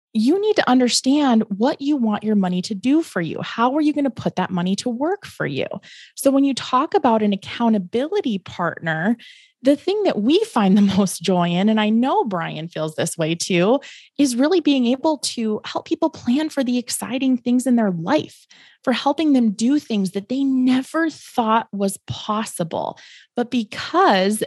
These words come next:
they have a very intentional plan that they have spent the time to work through, they have dealt with professionals who do this every single day, who help people retire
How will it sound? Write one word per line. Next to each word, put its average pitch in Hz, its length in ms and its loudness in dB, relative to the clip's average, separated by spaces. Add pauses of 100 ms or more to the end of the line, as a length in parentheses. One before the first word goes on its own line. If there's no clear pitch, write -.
they 202 240 2
have 190 400 -4
a 190 40 2
very 185 440 -2
intentional 220 600 -2
plan 262 460 0
that 180 140 -2
they - 80 -4
have 180 180 -8
spent 226 400 -2
the 370 100 0
time 202 360 -2
to 214 100 -6
work 247 380 -2
through, - 520 -2 (380)
they 240 100 4
have 226 220 0
dealt 233 320 2
with 254 220 -2
professionals 233 880 0
who 240 100 0
do 269 240 4
this 233 320 2
every 262 400 -2
single 233 440 0
day, 214 280 0 (320)
who 254 140 -4
help 294 260 -2
people 294 320 -2
retire 277 640 -2